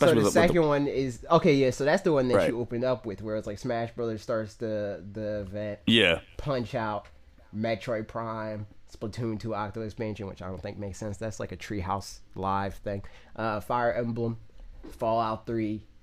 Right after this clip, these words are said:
Speaker 2: Yoshi's Flipping Island.
Speaker 1: Yeah, yeah, yeah, that, that right there. That's just <laughs> Yoshi's
Speaker 2: That's a
Speaker 1: Flipping
Speaker 2: dead
Speaker 1: Island.
Speaker 2: giveaway that that's
Speaker 1: Right,
Speaker 2: fake.
Speaker 1: right. And then,
Speaker 2: Uh,
Speaker 1: uh,
Speaker 2: Pokemon Let's Go Pikachu and Pokemon Let's Go Eevee, and then
Speaker 1: Yeah.
Speaker 2: F-Zero S X.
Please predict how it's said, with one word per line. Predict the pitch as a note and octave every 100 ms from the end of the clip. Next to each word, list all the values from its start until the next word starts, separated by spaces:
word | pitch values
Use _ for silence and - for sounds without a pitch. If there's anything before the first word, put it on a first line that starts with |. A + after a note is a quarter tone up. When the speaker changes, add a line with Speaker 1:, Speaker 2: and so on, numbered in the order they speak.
| - - -
Speaker 2:
Yoshi's | A2 A#2 A#2+ F#2+ C#3 A2+
Flipping | - - D3 - A2 -
Island. | A#2 B2+ F#2+ D#3
Speaker 1:
Yeah, | E3
yeah, | C#3+ D#3
yeah, | - C3+ A#2+
that, |
that | D3 E3
right | D3 B2+
there. | B2 A#2+
That's | C3 B2+
just | D#3 -
<laughs> | C3
Yoshi's | G3+ C3+ B2+ G3+
Speaker 2:
That's | F#3+ A3
a | G3
Speaker 1:
Flipping | D3+
Speaker 2:
dead | F3
Speaker 1:
Island. | D3
Speaker 2:
giveaway | E3 D3+ C3+ A#2+
that | A#2
that's | B2+ C3
Speaker 1:
Right, | A2
Speaker 2:
fake. | G#2+ F2+ -
Speaker 1:
right. | A2+ F#2+
And | C3+ A2+
then, | A2+ G#2
Speaker 2:
Uh, |
Speaker 1:
uh, | G2 F#2+ F#2
Speaker 2:
Pokemon | F3+ F3 D3+ C3+ B2+
Let's | C3 A#2+
Go | B2 B2 A#2 A2+ A2 G#2
Pikachu | - A#2 - A#2+ G#2+ G2
and | G2
Pokemon | G#2+ F#2+ F#2+ F#2
Let's | F#2 F2
Go | F#2+ G2
Eevee, | A2 B2+ A#2 A#2 A2 - -
and | A2
then | F#2+ E2
Speaker 1:
Yeah. | G#2
Speaker 2:
F-Zero | G2 A2 G2+ F#2+
S | F2 - G2+
X. | - -